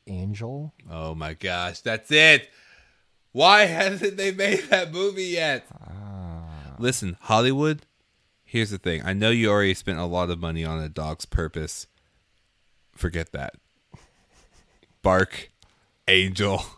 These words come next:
Speaker 1: Yes. With the Apostle Paw. <laughs>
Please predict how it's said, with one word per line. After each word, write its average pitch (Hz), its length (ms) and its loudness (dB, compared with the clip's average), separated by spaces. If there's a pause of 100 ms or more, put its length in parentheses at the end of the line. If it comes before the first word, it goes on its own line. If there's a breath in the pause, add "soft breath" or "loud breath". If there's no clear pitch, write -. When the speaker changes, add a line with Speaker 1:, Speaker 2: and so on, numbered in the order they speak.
(800)
Speaker 1:
Yes. 87 760 -14 (920)
With 107 160 -10
the 95 120 -6
Apostle 117 680 -6
Paw. 87 680 -8
<laughs> - 40 -20